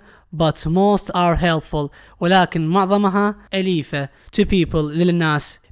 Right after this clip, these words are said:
because they catch and eat flies that bring disease. ليش تعتبر مساعدة للناس؟ لأنها تمسك البعوض اللي يجلب لنا المرض. What insect is it؟ ما هي الحشرة اللي نتحدث عنها؟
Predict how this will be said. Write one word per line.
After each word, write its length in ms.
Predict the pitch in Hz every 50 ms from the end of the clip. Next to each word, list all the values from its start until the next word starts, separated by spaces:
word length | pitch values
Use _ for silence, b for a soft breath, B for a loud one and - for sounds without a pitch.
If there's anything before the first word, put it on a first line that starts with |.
| b 165
because 340 | - - 202 180 160 147
they 160 | 139 156 151 147
catch 400 | - - 202 214 214 208 - -
and 280 | 165 160 156 156 151
eat 400 | 151 185 185 170 156 139 - - - -
flies 500 | - 165 175 180 185 185 185 180 160 -
that 320 | 170 165 156 143 139 - - -
bring 220 | 165 175 185 185
disease. 520 | 175 175 165 151 139 151 143 139 135 143 b b b b b b b b
ليش 220 | 202 240 240 -
تعتبر 640 | - 202 185 - - 185 170 165 160 151 147 - - - -
مساعدة 640 | 170 170 170 - - 196 185 180 165 156 156 151
للناس؟ 640 | 151 151 151 156 156 165 180 202 220 233 220 - - B B B B
لأنها 680 | 156 156 160 165 160 151 160 151 151 147 143 143 143 - _ _ -
تمسك 540 | - 208 196 175 - - - 135 - - - _ -
البعوض 960 | 156 151 143 135 131 131 127 123 127 135 143 139 143 170 190 202 220 226 226 220 B B B
اللي 300 | 170 160 160 160 151 151
يجلب 320 | 147 147 151 156 156 147 175
لنا 400 | 190 208 208 214 226 240 - -
المرض. 440 | 185 180 165 151 143 135 131 135 156 - _ - -
What 160 | 262 - -
insect 640 | 170 196 185 - - 202 196 180 - - - - 180
is 120 | 160 143
it؟ 240 | 156 147 - - - - - -
ما 200 | 214 226 214 196
هي 120 | 185 180
الحشرة 300 | 160 - 185 156 - 165
اللي 100 | 165 156
نتحدث 400 | 151 - 143 151 156 156 151 139
عنها؟ 420 | 156 151 165 170 185 196 226 233